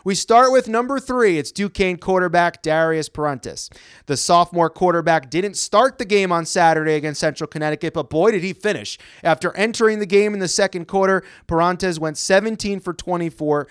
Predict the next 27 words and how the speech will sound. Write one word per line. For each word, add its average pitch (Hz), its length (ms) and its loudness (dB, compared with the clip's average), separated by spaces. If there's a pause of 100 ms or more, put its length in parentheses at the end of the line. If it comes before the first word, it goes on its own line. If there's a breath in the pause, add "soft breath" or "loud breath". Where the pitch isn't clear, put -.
(120)
seventy-one 220 760 0
percent 190 440 -2
completion 180 520 -4
percentage, 139 540 -8 (240 soft breath)
two 233 200 0
hundred 233 260 -2
sixty 214 320 -8
yards, 196 340 4
and 165 220 -8
two 254 180 -2
touchdown 196 520 -2
passes 160 520 -2 (240 loud breath)
to 160 100 -6
lead 185 220 0
the 190 80 0
Dukes 185 320 -4
to 175 140 -2
a 151 100 0
much-needed 170 640 -2
thirty 170 360 -2
to 160 120 -10
six - 300 -10
win 151 260 -6 (240 soft breath)
against 135 320 -6
the 135 80 -8
Blue 165 200 0
Devils. 123 440 0